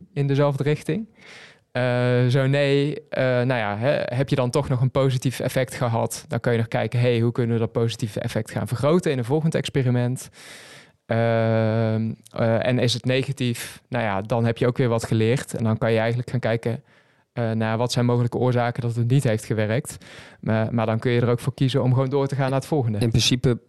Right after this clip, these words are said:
Speaker 2: in principe voorkom je daarmee dat het nog slechter gaat.
Speaker 1: Ja, precies. Want heel vaak zien we dat, eh,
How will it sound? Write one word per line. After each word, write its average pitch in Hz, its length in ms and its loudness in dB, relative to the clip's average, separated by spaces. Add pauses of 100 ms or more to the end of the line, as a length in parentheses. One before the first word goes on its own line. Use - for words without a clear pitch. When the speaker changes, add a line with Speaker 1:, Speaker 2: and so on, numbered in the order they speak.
(380)
Speaker 2:
in 113 220 -4
principe - 380 2
voorkom 143 420 2
je 127 80 4
daarmee 117 380 2
dat 147 160 2
het 131 80 0
nog 143 140 4
slechter - 360 -4
gaat. 98 400 -2
Speaker 1:
Ja, 165 220 2
precies. 143 380 2
Want 131 300 0
heel 135 280 2
vaak 127 360 0
zien 127 260 0
we 113 180 2
dat, 117 340 -2
eh, 127 160 2